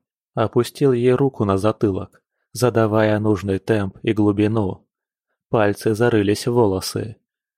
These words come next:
Мелькнула неожиданная ассоциация, и его словно молнией прошило.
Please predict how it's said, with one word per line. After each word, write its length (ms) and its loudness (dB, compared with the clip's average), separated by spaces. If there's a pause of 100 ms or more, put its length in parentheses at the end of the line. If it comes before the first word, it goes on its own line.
(240)
Мелькнула 600 0
неожиданная 680 0
ассоциация, 1000 -2 (300)
и 80 -2
его 380 2
словно 480 0
молнией 500 0
прошило. 680 -4